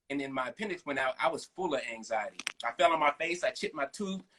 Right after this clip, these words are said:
all that stuff. So, um, we understand that, that people give off certain vibes. We, we've been around people where we just don't feel right around them, right? We, we, when someone's giving off a negative energy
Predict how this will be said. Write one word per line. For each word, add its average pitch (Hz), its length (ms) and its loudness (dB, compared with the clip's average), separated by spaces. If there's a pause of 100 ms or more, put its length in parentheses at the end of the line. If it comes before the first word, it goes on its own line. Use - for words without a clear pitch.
(360)
all 180 280 12
that 123 180 0
stuff. 117 280 -8
So, 123 320 -4 (320)
um, 120 300 0 (1600)
we 277 240 6
understand 175 800 2
that, 120 180 -4 (340)
that 135 220 0 (320)
people 180 320 -2
give 156 180 0
off 139 220 6
certain 135 420 -2 (240)
vibes. 113 500 6
We, 240 380 0
we've 196 220 0
been 208 160 12
around 160 240 8
people 175 260 -2
where 147 160 6
we 131 140 2
just 147 160 -4
don't 135 260 2
feel 143 180 4
right 120 240 6
around 113 380 0
them, 92 240 -16
right? 104 260 -6 (480)
We, - 320 4
we, 185 360 4 (100)
when 147 160 6
someone's 196 240 4
giving 170 240 4
off 151 160 6
a 127 40 -4
negative 135 460 4
energy - 460 -2